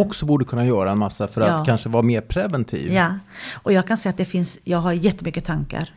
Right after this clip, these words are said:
Speaker 2: Det finns jättemycket idéer. Va-, alltså, egentligen. Men där har man valt att inte satsa så mycket. Alltså, vi
Speaker 1: Du menar,
Speaker 2: pratar,
Speaker 1: eh, du
Speaker 2: vi
Speaker 1: menar, eh, vem, man, vem är
Speaker 2: Nej,
Speaker 1: då,
Speaker 2: men så här.
Speaker 1: vem är det?
Speaker 2: Ja, men samhället.
Speaker 1: Ja.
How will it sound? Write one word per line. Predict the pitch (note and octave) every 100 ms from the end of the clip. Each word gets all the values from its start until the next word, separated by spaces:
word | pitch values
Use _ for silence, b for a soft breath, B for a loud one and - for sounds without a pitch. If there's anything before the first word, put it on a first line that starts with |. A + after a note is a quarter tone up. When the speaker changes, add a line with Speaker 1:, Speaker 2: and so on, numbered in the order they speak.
| _
Speaker 2:
Det | F#3
finns | F3+ F3 F3
jättemycket | F#3 F#3 F3+ E3 - D3
idéer. | D#3+ E3 D#3+ E3 - _ _ - _
Va-, | G#3 -
alltså, | G#3 G3+ B B B
egentligen. | G3+ G3 A3 G3 C#3 D#3 - _
Men | - C#4 A#3 F3 F#3 _ _ _ _ _ _ _ -
där | C4 G3 A3 - -
har | -
man | B3 C4
valt | F#3+ E3+ F3+ -
att | -
inte | B3 F#3+ F3 F3 F3+ F#3 _ _ _
satsa | - D4 - C#4
så | - C#4+
mycket. | F#3 - - B B B
Alltså, | - B3+
vi |
Speaker 1:
Du | A#3+ -
menar, | D4 C#4+ G#3+ C3
Speaker 2:
pratar, | D4 B2+
Speaker 1:
eh, | B2
du |
Speaker 2:
vi | C#3+
Speaker 1:
menar, | D3+ C#3 C#3 C3 G#2+ - B2+ B2
eh, | A2+ -
vem, | C3 E3+ D3 - B2 A#2+ - - -
man, | B2 D#3 A2+ G2
vem | B2+ B2+
är |
Speaker 2:
Nej, | B2
Speaker 1:
då, |
Speaker 2:
men | E4
så | -
här. | D#4 A3 -
Speaker 1:
vem | C#3 C#3
är |
det? | C3+ A2 G#2
Speaker 2:
Ja, | -
men | G4
samhället. | - G4+ E3+ G3 D#4+ - -
Speaker 1:
Ja. | B2+ A#2+